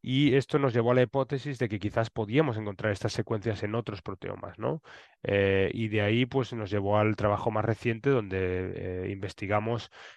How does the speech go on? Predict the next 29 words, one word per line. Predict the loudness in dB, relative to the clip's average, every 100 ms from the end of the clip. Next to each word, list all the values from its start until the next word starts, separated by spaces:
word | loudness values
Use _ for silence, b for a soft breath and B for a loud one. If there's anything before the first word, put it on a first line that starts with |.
| _ -4
el, | 0 0 0 0 -2 -4 -6
eh, | -8 -6 -4 -4
a | -4
nuestros, | -6 -6 -6 -6 -8
eh, | -6 -4 -6 -8 -14 -20 -20 -12
antepasados | -8 -4 -4 0 2 2 4
más | 2
recientes, | 2 0 2 2 2 -6 -6
¿no? | -4 -2
Nuestros | -4 -8 -6 -4 -4 -6 -10 -6
primos, | 0 2 2 -2
digamos, | -2 -2 -2 -4 -10 B B B -20 _ 0
eh, | 4 4 4 2
que | -2
son | 0 0
los | 0
neandertales | 0 0 0 2 2 0
y |
los | -2 -2
denisovanos, | -4 -2 2 2 2 -2 -6 B B B _
y | 2 6
ahí | 6 6 4
también | 2 2 -2
encontramos | -2 0 2 2 -2
estas | -4 -4
secuencias, | -2 0 0 0 -4
encontramos | -4 -4 -2 -2
antibióticos | -4 -4 -4 -4 -6 -10
codificados | -8 -8 -6 -6 0 2 2 -2